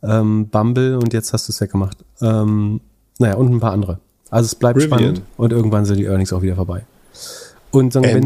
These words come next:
Speaker 2: Endlich.
Speaker 1: irgendeine Aktie gibt, die wir da ganz dringend angucken muss, wo ihr aber glaubt, die könnte uns auch ein bisschen <laughs> interessieren, äh, dann, dann sagt uns das gern, äh, dann schauen wir uns die auch nochmal an. Ähm.
Speaker 2: Ja, und sonstige Fragen auch gerne immer an podcast at doppelgänger punkt i o.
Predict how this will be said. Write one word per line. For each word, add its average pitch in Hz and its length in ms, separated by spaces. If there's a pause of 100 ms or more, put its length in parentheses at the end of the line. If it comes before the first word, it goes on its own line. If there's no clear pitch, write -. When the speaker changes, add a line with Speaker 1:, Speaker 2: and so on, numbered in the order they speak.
Speaker 2:
Endlich. - 80
Speaker 1:
irgendeine 147 260
Aktie 131 200
gibt, 131 260
die 123 100
wir 123 100
da 120 220
ganz 117 300
dringend 113 220
angucken 104 380
muss, 127 320
wo 113 120
ihr 117 60
aber 113 140
glaubt, 123 340
die 131 60
könnte 127 300
uns 117 140
auch 110 60
ein 107 80
bisschen - 240
<laughs> 160 60
interessieren, 117 480 (360)
äh, 104 460
dann, 107 220
dann 101 140
sagt 98 220
uns 107 100
das 101 160
gern, 101 260
äh, 104 120
dann 101 160
schauen 98 180
wir 98 40
uns 98 120
die 98 80
auch 95 40
nochmal 95 220
an. 90 160 (360)
Ähm. 95 400 (200)
Speaker 2:
Ja, 113 180 (120)
und 143 280
sonstige 156 460
Fragen 127 400
auch 101 200
gerne 110 260
immer 131 440
an 104 220
podcast 120 840
at 107 280 (140)
doppelgänger 92 1000
punkt 98 300
i 92 200
o. 90 260